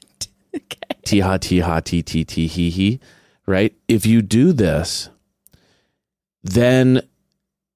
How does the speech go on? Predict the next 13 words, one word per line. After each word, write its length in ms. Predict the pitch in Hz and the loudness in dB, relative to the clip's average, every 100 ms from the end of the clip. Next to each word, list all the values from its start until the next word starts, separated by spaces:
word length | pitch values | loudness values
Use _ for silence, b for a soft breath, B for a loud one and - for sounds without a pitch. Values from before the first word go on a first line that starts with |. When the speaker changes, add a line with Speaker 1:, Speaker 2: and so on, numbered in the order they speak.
| _ _ _ _ _ _ _ _ _ _ _ _ _ | _ _ _ _ _ _ _ _ _ _ _ _ _
Speaker 2:
you're 680 | 101 104 127 131 127 123 - _ _ _ _ _ | -2 2 4 4 4 2 -2 _ _ _ _ _
reaching 600 | 110 113 156 185 196 143 | 4 6 4 2 2 4
out 200 | 135 151 | 2 2
to 60 | 139 | 0
someone 260 | - 113 | 2 2
you 60 | 110 | 2
haven't 160 | 107 - | 2 0
talked 300 | 110 101 - | -2 -2 0
to 60 | |
in 60 | 104 | 2
a 20 | |
long 180 | 101 101 | 2 0
time. 320 | - 98 110 | 0 -2 -2